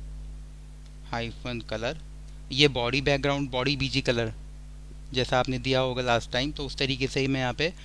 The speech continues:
body का color क्या होगा, Background color, Colon, yellow, Semicolon and space।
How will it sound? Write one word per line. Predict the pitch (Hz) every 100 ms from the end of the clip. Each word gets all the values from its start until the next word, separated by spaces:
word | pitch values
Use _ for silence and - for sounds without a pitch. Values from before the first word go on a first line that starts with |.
| - - -
body | 123 120 123
का | 143 151
color | 143
क्या | 135 147
होगा, | 135 131
Background | 127 120 110 120 120 123
color, | 131 147 202 - - - - - - - - - - - - - - - - -
Colon, | 117 117 143 196 -
yellow, | 127 117 117 113 131 170 - - - - - - - - - - - - - - - - - - - - - - - -
Semicolon | 120 123 131 123 139 175 -
and | 123 120 -
space। | - 131 147 -